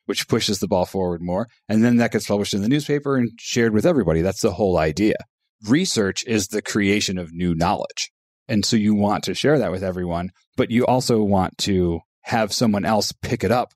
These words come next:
when you're done with it and move it forward when you can't or when it's moved past your area of expertise. And a prophet like Champion is never going to do that. In fact, they're going to, they're gonna make sure that they're the only person that can teach it to you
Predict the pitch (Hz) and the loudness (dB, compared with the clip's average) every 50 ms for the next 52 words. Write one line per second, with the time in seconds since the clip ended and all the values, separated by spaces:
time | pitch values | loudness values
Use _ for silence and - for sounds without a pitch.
0 | _ - - 101 95 90 90 87 92 87 92 104 113 - 165 165 165 - _ _ | _ -6 -4 -2 -2 -2 -2 -2 -2 -2 -2 -2 -2 2 2 0 0 0 _ _
1 | _ - 117 107 104 98 98 104 107 107 101 85 98 90 - - - - - 104 | _ -2 2 2 2 4 4 4 4 2 2 0 -2 -2 -2 -4 -12 -4 -2 -2
2 | 104 101 82 62 50 50 - _ _ _ _ _ _ _ 101 104 104 101 95 95 | 0 0 -4 -6 -8 -10 -12 _ _ _ _ _ _ _ -2 0 2 4 4 4
3 | 101 98 95 - - 104 95 85 - - 92 90 95 92 92 87 - - 95 95 | 4 2 2 -2 -4 -4 -2 -2 -2 -4 -4 -4 -2 -2 -2 -4 -4 -4 -4 -2
4 | 95 92 92 - - - 101 90 82 - - 101 - - 92 95 95 87 85 82 | -2 -4 -6 -8 -6 -4 -2 -2 -2 -2 -2 -2 0 2 2 4 4 4 4 2
5 | 87 85 - - 80 80 - - 107 92 - - _ _ - 110 110 110 107 - | 0 -2 -2 -4 -4 -2 2 2 2 2 0 -4 _ _ -4 0 0 0 0 0
6 | 135 127 131 - 139 - 107 98 95 - - 98 92 - 127 120 110 101 92 98 | -2 -2 0 -2 -2 -2 -2 -4 -4 -4 -6 -4 -2 2 2 2 2 2 2 2
7 | 98 98 101 98 92 98 92 87 - 87 85 85 82 82 82 - - - 87 80 | 2 4 4 2 2 2 0 0 0 0 2 2 2 0 -2 -2 0 0 2 2
8 | 80 71 65 58 - _ _ _ 82 87 98 87 76 67 67 - - - _ _ | 2 0 -2 -4 -8 _ _ _ -4 0 2 2 2 2 -2 -2 -4 -10 _ _
9 | _ _ _ - 113 104 - - 117 117 117 - 117 120 113 98 110 110 107 104 | _ _ _ -4 -4 -2 0 0 -2 -2 0 0 2 2 2 2 0 2 2 0
10 | 101 - 104 98 95 92 90 87 - _ _ _ _ _ _ _ _ _ 104 - | 0 0 0 2 2 2 2 0 -2 _ _ _ _ _ _ _ _ _ _ -4
11 | 123 123 123 139 135 131 120 113 107 98 - - - - - 127 123 110 87 73 | -2 0 0 2 2 2 2 0 0 -2 -2 -4 -4 0 2 2 4 4 4 2
12 | 67 71 - _ _ _ - 113 110 76 78 98 98 107 110 131 131 127 139 147 | 2 0 -2 _ _ _ -2 0 0 0 2 0 2 2 2 2 2 2 2 2
13 | 151 147 - 143 143 139 - 147 143 139 139 135 - - 135 135 - - 151 143 | 2 2 0 0 0 0 0 2 2 2 2 0 0 -2 -2 -2 0 0 0 0
14 | - 143 139 - - 139 139 139 143 147 156 | 0 0 -4 -2 0 0 2 4 4 2 2